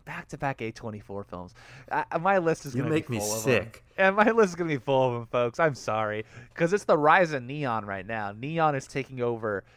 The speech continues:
Speaker 1: They're gonna, they're gonna usurp A twenty-four s-, soon, but in the twenty tens, A twenty-four was king in the twenty tens, and, uh, I gotta shout out. Number nineteen, uh, Jeremy Saulnier's Green Room.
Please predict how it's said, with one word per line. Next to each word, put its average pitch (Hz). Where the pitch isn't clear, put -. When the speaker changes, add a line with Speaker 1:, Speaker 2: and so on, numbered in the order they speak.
Speaker 1:
They're 135
gonna, 127
they're 143
gonna 143
usurp 135
A 120
twenty-four 113
s-, -
soon, 135
but 120
in 123
the 120
twenty 170
tens, 202
A 175
twenty-four 147
was 110
king 95
in 90
the 92
twenty 98
tens, 90
and, 104
uh, 101
I 113
gotta 110
shout 104
out. 107
Number 151
nineteen, 175
uh, 110
Jeremy 139
Saulnier's 139
Green 180
Room. 101